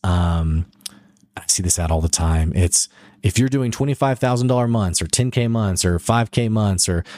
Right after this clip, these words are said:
and you can see how, like, the marketer is kinda, like, figuring out what their price point should be. So I see all those different numbers, but they're like, "Hey, if you're doing twenty-five thousand dollar a month,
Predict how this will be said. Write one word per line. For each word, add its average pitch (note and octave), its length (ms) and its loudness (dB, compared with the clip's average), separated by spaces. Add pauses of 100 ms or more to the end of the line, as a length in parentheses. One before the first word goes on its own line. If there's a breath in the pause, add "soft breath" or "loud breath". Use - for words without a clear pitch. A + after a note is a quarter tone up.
and G#2+ 80 2
you A2+ 40 0
can C#3 120 0
see C#3+ 160 0
how, D3 120 2
like, C#3+ 200 0
the A#2+ 80 2
marketer G2+ 480 2
is F#2+ 120 -2
kinda, G2+ 200 0
like, F#2+ 180 0
figuring G2 520 0
out F2+ 280 2
what G2 200 0
their F#2+ 100 2
price - 280 -2
point G2+ 220 -2
should G#2 180 0
be. G#2+ 300 0 (300 loud breath)
So - 100 0
I G2 60 2
see A#2+ 160 0
all F#2 180 0
those G2 140 0
different F#2 320 -2
numbers, F#2+ 420 2
but F#2 140 -4
they're G2+ 80 4
like, F#2+ 320 0 (280 loud breath)
"Hey, E3 120 2
if D3 100 -2
you're D#3+ 60 2
doing D#3 160 0
twenty-five D3+ 460 0
thousand C3+ 340 0
dollar C3 300 2
a B2 40 -2
month, A#2+ 480 0